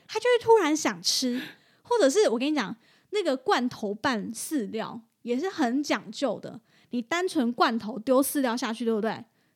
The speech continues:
那它不会想吃，因为不够香，没有味道。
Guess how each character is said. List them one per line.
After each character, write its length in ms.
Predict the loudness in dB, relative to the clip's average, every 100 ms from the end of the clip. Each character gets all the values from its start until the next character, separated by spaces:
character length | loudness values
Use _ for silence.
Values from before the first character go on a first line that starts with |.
| _
那 120 | -6
它 160 | -4 -6
不 120 | -2
会 140 | -2
想 200 | -4 -8
吃， 280 | -14 -8 -4
因 80 | 0
为 140 | 0
不 140 | 0 -4
够 200 | -2 -2
香， 320 | -4 -4 0
没 100 | 0
有 60 | 0
味 220 | -6 -8 -10
道。 240 | -12 -14